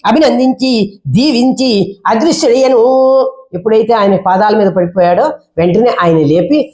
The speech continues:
ఆలింగనం చేసుకుని, "నీకేం భయం లేదయ్యా, మా అండ నీకు ఎప్పుడూ ఉంటుంది, నువ్వు ఇలాగే ఇప్పుడు ఎంత ధర్మంగా నిర్వర్తిస్తున్నావో,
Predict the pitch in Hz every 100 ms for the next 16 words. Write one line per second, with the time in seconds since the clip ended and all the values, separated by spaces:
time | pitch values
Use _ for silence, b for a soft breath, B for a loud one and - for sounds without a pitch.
0 | - 151 170 214 240 190 143 160 - 254
1 | 240 - - 151 160 208 151 156 180 151
2 | 139 131 196 - B B - 147 160 139
3 | - B B B 156 190 269 240 175 165
4 | 233 285 285 208 196 233 269 - 233 233
5 | 214 247 294 285 220 - 196 196 254 196
6 | 214 247 294 302 254 233 247 247 208 -
7 | 208 170 151